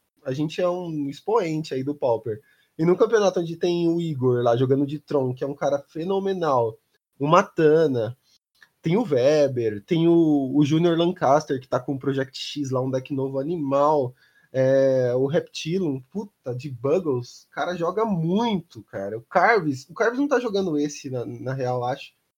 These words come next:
porque acho que ele foi viajar, o Matana, o Matana me falou. Mas, cara, a gente tem os caras que jogam demais e mesmo assim a galera, tipo, da comunidade que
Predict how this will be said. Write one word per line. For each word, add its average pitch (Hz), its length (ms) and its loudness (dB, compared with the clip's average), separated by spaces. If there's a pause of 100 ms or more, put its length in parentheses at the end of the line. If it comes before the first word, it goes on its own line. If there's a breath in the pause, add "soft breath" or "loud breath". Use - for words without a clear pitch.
(200)
porque 131 200 -4
acho 139 180 0
que - 80 -6
ele 143 100 -4
foi 143 140 -4
viajar, 135 400 2
o 135 40 0
Matana, 123 460 -6
o 127 120 -4
Matana 135 340 -2
me 131 120 -4
falou. 131 380 -6 (640)
Mas, 147 240 0
cara, 185 460 2
a 165 80 -2
gente 180 240 -6
tem 208 220 -4
os 208 100 -8
caras 196 500 -2
que 202 120 -8
jogam 180 340 -2
demais 220 600 -2
e 233 40 -8
mesmo 233 240 -4
assim 247 300 -4
a 233 80 -4
galera, 240 460 2
tipo, 226 280 -12
da 185 140 2
comunidade 202 800 0
que 170 340 -4